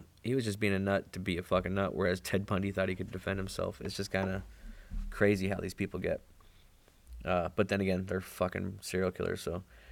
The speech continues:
Anyway, Judge Nelson repeatedly was forced to warn him to subdue his erratic behavior, his incessant displays of contempt towards opposing counsel and witnesses. Messrs. Hernandez, the court noted,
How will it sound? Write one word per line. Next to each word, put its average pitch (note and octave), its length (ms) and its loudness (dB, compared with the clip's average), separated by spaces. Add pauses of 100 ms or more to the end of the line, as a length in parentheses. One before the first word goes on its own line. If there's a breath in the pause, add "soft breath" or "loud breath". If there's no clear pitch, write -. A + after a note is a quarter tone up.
(340 loud breath)
Anyway, G2+ 220 4
Judge G#2+ 280 2
Nelson G2+ 260 0
repeatedly G2 420 2
was E2+ 200 0
forced G2 340 0
to G2 80 -2
warn F#2+ 260 0
him F#2+ 140 0
to E2+ 120 -6
subdue F#2+ 560 -2
his F#2 160 -4
erratic F2+ 460 -2
behavior, F#2+ 540 0
his G2 340 -6 (280)
incessant F#2 640 0
displays G2 560 0
of E2+ 100 -12
contempt F#2 440 -4
towards D2 360 -8 (400 loud breath)
opposing F#2+ 480 0
counsel F#2+ 360 0
and C#2+ 100 -4
witnesses. F#2 500 -4 (100)
Messrs. G2+ 480 0 (1300)
Hernandez, G2 480 0
the - 80 -10
court G2+ 320 0
noted, F#2+ 360 0